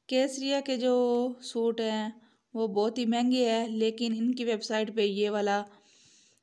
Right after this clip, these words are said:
जो है सिर्फ सत्रह सौ का लगा हुआ था, तो मुझे प्राइस जो है वो बहुत ही कम लगी, तो मैंने मंगवा लिया। वैसे जो केसरिया का थ्री पीस सूट है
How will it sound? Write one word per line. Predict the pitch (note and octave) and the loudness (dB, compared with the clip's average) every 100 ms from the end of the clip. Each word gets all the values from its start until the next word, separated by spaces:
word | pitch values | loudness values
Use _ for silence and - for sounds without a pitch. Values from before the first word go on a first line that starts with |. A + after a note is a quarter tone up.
| _ _ _ _ _ - | _ _ _ _ _ -4
जो | G#3+ | 2
है | A3 A3 | 2 2
सिर्फ | G#3+ A#3 A3+ | 2 2 2
सत्रह | - A3+ A3 A#3 | 0 -2 0 0
सौ | C4 A3+ A3+ | 0 0 0
का | G#3+ G3+ G#3 A3 - | 0 2 0 -4 -6
लगा | A3+ G#3 A3 | -2 0 2
हुआ | A3 G#3+ | 2 0
था, | G#3 A3+ G#3 A3 - _ _ | -2 -4 -4 -6 -16 _ _
तो | G3 G3+ G3+ | -4 0 0
मुझे | G3+ G#3 G#3 G#3+ | 0 -2 0 -2
प्राइस | G#3+ G#3 G#3+ A3 | 0 0 0 2
जो | A3+ | 2
है | G#3 | 2
वो | G#3 G3 | 0 0
बहुत | G3 G3+ | 0 0
ही | G#3+ | -2
कम | G#3 G#3+ | -2 -2
लगी, | G#3+ G#3 | -2 -4
तो | G#3 G3+ | -4 -4
मैंने | G3 G3 G3 G3+ - | -4 -4 -6 -10 -12
मंगवा | G3 G3 G3+ | -8 -2 0
लिया। | G#3 A3+ G#3 G#3 - - - - - | 0 0 -2 -4 -12 -20 -20 -18 -2
वैसे | B3+ C4+ C#4 | 0 0 -2
जो | B3 B3 A3+ A#3 | 2 4 4 2
केसरिया | A#3 A#3 B3 A#3+ A#3 | 0 0 0 0 2
का | A3+ G#3 G3+ | 0 0 0
थ्री | A#3 A#3+ | -2 -2
पीस | A#3+ A#3 | -2 -4
सूट | A#3 G#3 G3+ | 0 0 2
है | G3 G3+ | 0 -2